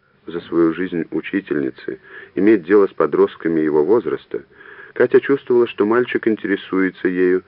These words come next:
и что ему очень хочется, чтобы она обратила на него внимание.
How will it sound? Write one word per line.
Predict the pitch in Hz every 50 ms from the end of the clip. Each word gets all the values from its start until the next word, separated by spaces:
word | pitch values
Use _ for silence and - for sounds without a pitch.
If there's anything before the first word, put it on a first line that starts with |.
| - - - - - - -
и | -
что | - - - - 101 104 101 101 95 92 -
ему | 92 87 98 104 107 107
очень | 104 101 - - 101
хочется, | - - 135 131 - - - - 90
чтобы | - - - 82 87 87
она | 92 98 104 104
обратила | 95 82 82 80 - - 92 95 92
на | 90 85
него | 85 85 82 87 90
внимание. | 82 92 92 95 95 87 73 67 67 65 67 -